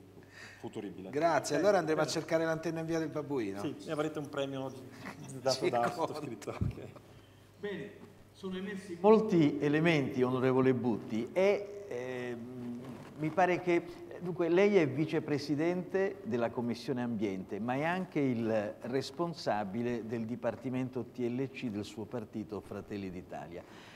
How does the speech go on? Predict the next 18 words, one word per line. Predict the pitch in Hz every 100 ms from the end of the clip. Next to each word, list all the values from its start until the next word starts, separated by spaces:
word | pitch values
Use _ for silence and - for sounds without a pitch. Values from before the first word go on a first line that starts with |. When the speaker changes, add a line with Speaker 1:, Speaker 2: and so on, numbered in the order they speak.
| -
Speaker 3:
Quello | - 254 240
che | -
è | 151
emerso | 156 190 160 - - 107 95
da | 98 104
questo | 127 104 -
panel | 113 - 160 180 214 254 - - - -
è | 226 247 240 - - 139
l'accoppiata | 160 160 - 180 - 170 156 117 117 170 160 180 -
ambiente-tecnologia. | 208 214 147 131 120 120 - 143 151 - - 170 156 147 127 117 87 90 85 95 - - -
E | - 127 -
ciò | - 196
che | - 135
è |
emerso | 131 131 110 - - 95 92
in | 117
modo | 120 120 135
vistoso | 196 - - 90 - 156